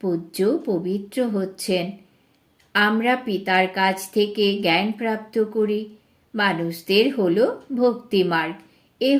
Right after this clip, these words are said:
হলো আত্মিক জ্ঞান মার্গ। জ্ঞান শুধুমাত্র একমাত্র জ্ঞান সাগরের কাছেই আছে। বাকি এই শাস্ত্র ইত্যাদি হলো সব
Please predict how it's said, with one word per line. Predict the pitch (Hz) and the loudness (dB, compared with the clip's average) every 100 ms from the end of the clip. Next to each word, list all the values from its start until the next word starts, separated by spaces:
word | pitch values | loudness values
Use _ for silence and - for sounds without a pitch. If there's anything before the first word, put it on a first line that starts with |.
| 277 | 4
হলো | 285 285 285 - | 4 4 2 0
আত্মিক | 170 165 - 240 285 294 - | -2 -4 -8 -2 -2 -2 -4
জ্ঞান | 175 190 240 208 | -2 0 0 0
মার্গ। | 170 160 156 - _ _ _ _ 190 | 0 -2 -6 -12 _ _ _ _ 2
জ্ঞান | 185 175 196 311 | 4 6 4 0
শুধুমাত্র | - 311 294 294 262 254 - 269 254 269 - - | 0 0 2 2 4 2 -2 2 4 2 -4 -2
একমাত্র | 180 160 - 190 180 170 - 254 359 - - - 190 | 0 0 -2 -4 -4 -4 2 2 2 -6 -20 -10 -2
জ্ঞান | 196 180 262 | 2 2 0
সাগরের | 277 208 165 170 175 180 254 - | -2 -2 -2 -2 0 2 2 0
কাছেই | 190 160 - 240 277 | -4 -4 -4 0 2
আছে। | 185 170 - 196 165 - _ _ _ - | 2 -2 -4 -4 -4 -8 _ _ _ -4
বাকি | 196 170 - 240 277 311 | 0 0 -2 0 2 4
এই | 269 247 | 2 0
শাস্ত্র | - 180 160 - - 226 320 | -2 -4 -4 -8 -4 0 0
ইত্যাদি | 247 - 180 170 196 254 | -2 -4 -4 -2 0 -2
হলো | 262 170 170 240 | -2 -2 0 -2
সব | 277 - 175 233 | -2 -2 0 0